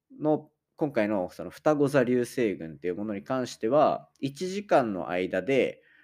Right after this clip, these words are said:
まあ、月が出ているタイミングでも二十個とか三十個とか、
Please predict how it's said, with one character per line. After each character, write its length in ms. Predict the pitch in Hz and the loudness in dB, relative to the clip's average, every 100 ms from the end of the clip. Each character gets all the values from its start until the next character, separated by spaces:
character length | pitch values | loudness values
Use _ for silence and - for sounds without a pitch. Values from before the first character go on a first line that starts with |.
| _ | _
ま 140 | - 135 | -2 -2
あ、 60 | |
月 340 | - - - 208 | -2 -10 -10 -4
が 140 | 180 | -2
出 120 | 160 | -4
て 160 | 165 170 | 0 0
い 80 | 143 | 2
る 140 | 131 | -2
タ 180 | - 151 | -2 -2
イ 140 | 156 | 0
ミ 160 | 156 156 | -2 -2
ン 80 | 156 | -2
グ 100 | 156 | 0
で 140 | 180 | 0
も 340 | 175 113 73 _ _ 113 | 2 0 -2 _ _ -12
二 180 | 120 131 | -8 -2
十 140 | 156 | -4
個 260 | - - 110 | -4 -4 -4
と 80 | |
か 100 | - | -4
三 260 | 90 98 101 | -4 -4 -4
十 120 | 101 | -6
個 160 | - 82 | -8 -12
と 100 | 69 | -12
か、 200 | 64 | -16